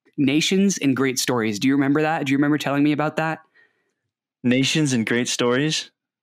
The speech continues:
Speaker 1: Yes. I feel like I, w-, I, it's gonna be embarrassing if this wasn't you who told it to me,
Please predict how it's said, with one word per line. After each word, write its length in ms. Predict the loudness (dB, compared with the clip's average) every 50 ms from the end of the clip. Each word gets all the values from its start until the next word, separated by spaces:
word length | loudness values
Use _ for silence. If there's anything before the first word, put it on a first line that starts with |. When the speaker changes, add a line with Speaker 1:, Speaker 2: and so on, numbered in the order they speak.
| _ _ -2
Speaker 1:
Yes. 560 | -2 0 0 0 -2 -2 -4 -4 -4 -6 -8 -6 -4
I 100 | -4 -2
feel 180 | 0 0 2
like 140 | 2 0 0
I, 80 | -2 -4
w-, 240 | -4 -2 -2 -2 -2 -2
I, 100 | -4 -6 -6 -4
it's 160 | -4 -4 -2
gonna 120 | 0 0 0
be 60 | 0
embarrassing 440 | 2 2 2 2 0 0 0 0 -2
if 80 | 0
this 160 | -2 -2 -2 0
wasn't 240 | 0 2 2 2
you 80 | 2 2
who 80 | 0 0
told 220 | -2 -2 -2 -2
it 100 | -2 -2
to 80 | -2 -2
me, 220 | -2 -2 -4 -6